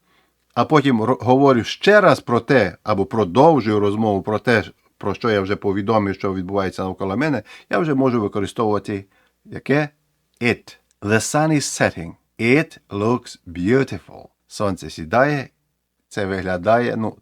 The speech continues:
ну, насправді не це, а воно. Воно виглядає чудово просто. Думаю, кожен з нас любить "Sunset". Do you like sunset? I found a stray dog yesterday. It was hungry.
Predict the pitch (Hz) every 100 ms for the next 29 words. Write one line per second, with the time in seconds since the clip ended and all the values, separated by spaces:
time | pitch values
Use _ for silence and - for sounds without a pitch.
0 | _ 104 - - 101 - 117 104 107 98
1 | 98 131 - 92 101 117 120 85 _ -
2 | - - - 92 98 123 104 101 98 104
3 | 104 98 - 120 95 87 120 101 80 -
4 | - - - _ _ _ - 104 104 101
5 | 117 101 95 101 95 104 92 85 - 95
6 | 80 - 73 - - _ _ 92 95 98
7 | 107 127 - 160 156 175 180 _ _ _
8 | - 113 107 - 113 117 113 107 - 101
9 | 104 101 151 135 95 92 87 - - -
10 | 95 _ _ _ _ _ 135 131 95 92
11 | 82 82 98 101 87